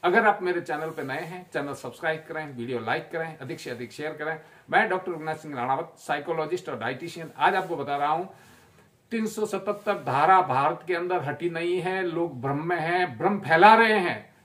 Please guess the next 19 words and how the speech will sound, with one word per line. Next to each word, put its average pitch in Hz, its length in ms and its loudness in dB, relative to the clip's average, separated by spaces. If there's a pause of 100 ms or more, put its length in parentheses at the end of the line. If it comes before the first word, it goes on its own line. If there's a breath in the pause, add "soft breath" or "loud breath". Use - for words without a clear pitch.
जिसमें 180 560 -2
काफी 165 320 4
लोग 202 300 2
हैं। 185 440 -2 (300 soft breath)
इसलिए 208 760 0
आपको, 196 600 4 (600 soft breath)
अ, 160 340 0 (800)
इंटरनेट 240 460 2
के 220 100 0
ऊपर 185 220 2
आप 175 160 0
देखेंगे 180 600 -2
तो 208 480 4 (300)
तीन 196 140 -4
सौ 196 160 -8
सतहत्तर 190 720 -4 (260 soft breath)
हटी 202 300 -2
हुई 190 440 2
ज्यादातर 202 880 4